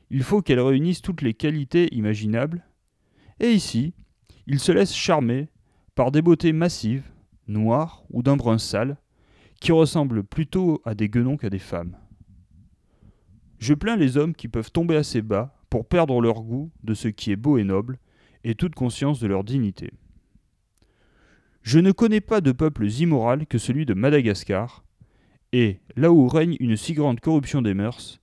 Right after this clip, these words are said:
les liens de famille doivent être relâchés. »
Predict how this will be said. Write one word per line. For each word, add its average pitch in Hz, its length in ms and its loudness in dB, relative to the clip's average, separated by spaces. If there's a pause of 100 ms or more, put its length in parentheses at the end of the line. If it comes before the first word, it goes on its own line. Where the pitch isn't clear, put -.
(480)
les 110 140 2
liens 175 240 2
de 113 100 -2
famille 123 500 0 (460)
doivent 117 240 4
être 135 280 0
relâchés. » 110 540 0